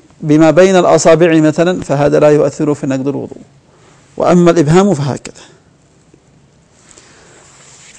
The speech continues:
هذا هو الشرط عندنا، عندنا معاشر الشافعية عليهم رحمة الله. قال: "ببطن الكف وبطون الأصابع كبيرا كان أو صغيرا". قال: "ولو ولده"،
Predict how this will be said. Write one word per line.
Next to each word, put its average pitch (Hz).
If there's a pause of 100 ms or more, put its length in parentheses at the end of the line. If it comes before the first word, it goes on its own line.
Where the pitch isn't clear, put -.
(280)
هذا 160
هو 156
الشرط 170
عندنا، 170 (540)
عندنا 156
معاشر 151
الشافعية 139
عليهم 143
رحمة 123
الله. - (840)
قال: 156
"ببطن 165
الكف 165
وبطون 160
الأصابع 160
كبيرا 165
كان 170
أو 170
صغيرا". 165 (1200)
قال: 170
"ولو 202
ولده"، 202